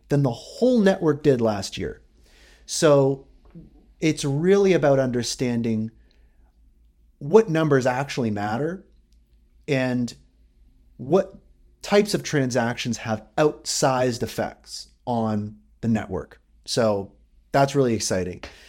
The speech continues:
Um, also, he continues, in twenty twenty-three, eighty percent of network revenue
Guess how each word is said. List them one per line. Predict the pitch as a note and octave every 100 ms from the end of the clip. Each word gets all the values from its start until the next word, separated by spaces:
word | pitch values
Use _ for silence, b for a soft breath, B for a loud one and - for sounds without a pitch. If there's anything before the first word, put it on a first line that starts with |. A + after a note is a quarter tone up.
| B B
Um, | A2 A2 A2 -
also, | D#3+ D#3+ D#3+
he | C3+ C#3+
continues, | B2+ A#2 C3+ C3 A#2+
in | A2+
twenty | - B2+
twenty-three, | A#2 C3 A#2 - B2+ C3+ -
eighty | D#3 D#3+
percent | D#3 C3+ - C#3 B2 C3 - _ _ _ _ -
of | A2+ A2 G#2+
network | B2 B2 A#2
revenue | A2+ A#2 A2 A2 G#2+ G#2